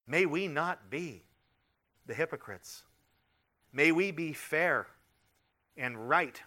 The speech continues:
when dealing with our kids and not placing upon them burdens that they cannot achieve. Preach the gospel to your kids. That's what they need to hear. They need to hear about the redeeming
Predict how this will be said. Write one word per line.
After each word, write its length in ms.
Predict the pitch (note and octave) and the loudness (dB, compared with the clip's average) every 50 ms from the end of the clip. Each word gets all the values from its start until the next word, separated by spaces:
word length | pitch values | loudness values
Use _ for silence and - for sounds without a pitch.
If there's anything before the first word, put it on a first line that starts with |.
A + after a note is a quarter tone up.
| - - | -16 -12
when 180 | B2 A#2+ A2+ | -12 -12 -8
dealing 300 | G#2+ A#2+ B2 B2 A#2 A2 | -6 -6 -6 -6 -6 -8
with 180 | A2 A2 - - | -10 -10 -6 -6
our 100 | A2 G#2 | -6 -6
kids 540 | G2 - - B2 G#2+ F#2+ F#2 - - - - _ _ _ _ _ _ _ _ _ _ _ _ _ _ _ _ _ _ _ | -6 -8 -8 -8 -8 -8 -8 -12 -18 -18 -20 _ _ _ _ _ _ _ _ _ _ _ _ _ _ _ _ _ _ _
and 160 | - B2 B2+ C3+ | -10 -6 0 2
not 240 | D3+ F3 F#3+ - | 4 2 2 0
placing 460 | - - F3 D#3+ E3 D#3 - D#3 C3+ C3 | -2 -2 0 0 0 -2 -4 -6 -8 -8
upon 400 | - - - D3+ C#3 B2+ B2+ B2 | -8 -6 -4 -4 -2 -2 -4 -4
them 260 | B2+ B2+ B2 A#2 A2 | -6 -6 -6 -8 -6
burdens 540 | G2+ B2 C3+ E3 F3+ C#3+ A#2 G#2+ G2+ G2+ - | -2 0 0 0 0 -2 -6 -12 -12 -12 -12
that 140 | - B2 - | -12 -10 -6
they 140 | C#3 C#3 C#3+ | -6 -6 -6
cannot 560 | - - D3 B2+ A#2+ A#2+ B2+ C3 B2+ B2 - - _ _ _ _ _ _ - | -6 -8 -8 -8 -6 -4 -2 -2 -2 -4 -6 -10 _ _ _ _ _ _ -10
achieve. 760 | C3 A#2 - - - - D3+ D3 C3+ A2+ G2+ F#2 - - - - - - - - _ _ _ _ - | -8 -8 -8 -8 -10 -8 -6 -6 -6 -6 -8 -10 -10 -14 -16 -18 -20 -20 -20 -20 _ _ _ _ -14
Preach 520 | - - G#3 B3 D4 E4+ E4+ - - - | -2 2 4 6 6 4 4 0 -2 0
the 180 | F3 G#3 A3+ F#3+ | 4 6 6 6
gospel 1080 | C#3+ - - A#3+ D4 E4+ F#4+ F#4+ - - - - - - D4 C#4+ C#4 B3+ G#3+ F3 - - - - | 6 10 12 12 12 12 12 12 12 12 6 0 6 10 12 12 12 12 12 12 8 2 -10 0
to 180 | - A#3+ B3+ A#3+ | 4 6 8 10
your 200 | A#3+ A3+ A3 A3 | 12 12 12 12
kids. 680 | - - A#3+ B3 A3 F#3+ D3+ B2+ A#2 - - - - - _ _ _ _ _ _ _ _ _ _ _ _ _ _ _ _ _ _ _ - | 10 10 10 12 12 10 8 2 -6 -10 -12 -12 -14 -16 _ _ _ _ _ _ _ _ _ _ _ _ _ _ _ _ _ _ _ 10
That's 280 | G#3 B3+ E4 E4+ - - | 12 12 12 12 12 10
what 160 | E4 D4+ - | 10 10 10
they 180 | F4 D#4 D#4+ | 8 4 4
need 240 | E4 D#4 D#4 E4 E4 | 4 2 2 2 4
to 120 | E4+ E4+ F4 | 4 4 4
hear. 520 | - C#4+ E4+ F#4 F4+ E4 A3 E3 C3+ - - - _ _ _ _ _ _ _ _ - - - _ _ - | 6 6 6 6 8 8 8 6 6 2 -2 -10 _ _ _ _ _ _ _ _ -20 -20 -20 _ _ 2
They 140 | A3+ B3 D4+ | 2 4 4
need 180 | D#4+ D#4+ D#4 | 4 2 2
to 120 | D4+ C#4+ A#3 | 2 0 0
hear 360 | - - C4 D#4 D#4+ D#4+ C#4+ | 0 0 2 2 4 4 4
about 280 | B3 G#3 A#3+ B3+ B3 - | 4 4 4 4 4 2
the 100 | A#3 A#3 | 0 -2
redeeming 720 | A3+ A3 F#3 D3 C#3+ A3+ C#4+ D#4 D#4 D4+ C#4 B3 A3 F#3+ | -2 -2 -2 -4 -6 -6 -6 -4 -6 -6 -6 -8 -8 -10